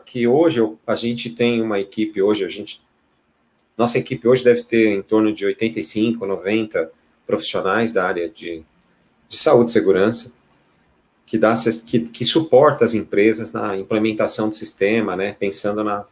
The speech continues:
na esfera digital. E eu, e eu posso, é, só pra você ter uma ideia, acho que hoje setenta por cento do tempo as nossas equipes discutem, é, compliance de,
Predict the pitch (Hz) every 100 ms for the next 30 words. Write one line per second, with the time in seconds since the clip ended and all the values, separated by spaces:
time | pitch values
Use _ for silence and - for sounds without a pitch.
0 | - 101 - 107 101 92 113 90 76 -
1 | _ _ _ _ _ _ 120 165 165 -
2 | - 127 160 160 156 151 160 151 _ _
3 | - 120 113 107 101 - - - 160 175
4 | - - 123 104 95 120 135 104 87 _
5 | - 131 - 156 165 - 160 180 202 196
6 | 165 156 143 127 117 135 156 160 127 139
7 | 135 120 123 117 147 151 113 117 117 -
8 | 151 175 - 85 - _ _ _ _ _
9 | - 107 110 107 104 98 92 90 92 -
10 | 139 123 117 135 170 156 - 113 - -
11 | - _ _ _ - 135 127 117 107 90